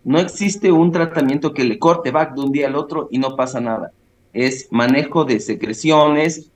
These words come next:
hay que hacer lavados nasales profusos con solución salina, con suero fisiológico. No se debe usar antigripales de ningún tipo. El uso de antihistamínicos, eh,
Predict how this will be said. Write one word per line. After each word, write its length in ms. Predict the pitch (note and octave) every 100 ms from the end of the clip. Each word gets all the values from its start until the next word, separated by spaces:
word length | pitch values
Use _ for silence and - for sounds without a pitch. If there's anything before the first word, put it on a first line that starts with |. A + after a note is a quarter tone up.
| -
hay 120 | G#2
que 100 | A2
hacer 200 | - A#2
lavados 460 | G#2 G#2+ E3+ G3+
nasales 560 | F#3 C3+ C3 B2+ B2 -
profusos 720 | A#2 G#2 - D#3 F3+ - A2
con 180 | G#2+ G#2
solución 500 | - A2+ G#2 C#3 C3
salina, 520 | C3 D3+ D#3+ D#3 C3
con 160 | A2 G2+
suero 260 | A2+ A#2+
fisiológico. 840 | B2+ C3 D#3 C#3+ C3+ C#3+ - F3 F3 _ _ -
No 300 | C#3 F#3+ G#3
se 180 | G3+
debe 300 | F3 D#3+ F3+
usar 320 | D#3 - C3+ C#3+
antigripales 960 | C#3+ B2 A2 G2+ F#2+ - B2+ C#3+ D#3+
de 120 | D3+ A2+
ningún 540 | G2+ G#2 G#2+ E3 F#3
tipo. 640 | - C#3+ C#3 C#3 F3+ - _ _
El 140 | A2 A#2+
uso 280 | C3+ D#3+ D3+
de 160 | C3 -
antihistamínicos, 1400 | A#2+ B2 A2+ - G2+ A2+ D3 E3+ E3 - C#3+ B2+ A2+
eh, 280 | G#2+ F#2 E2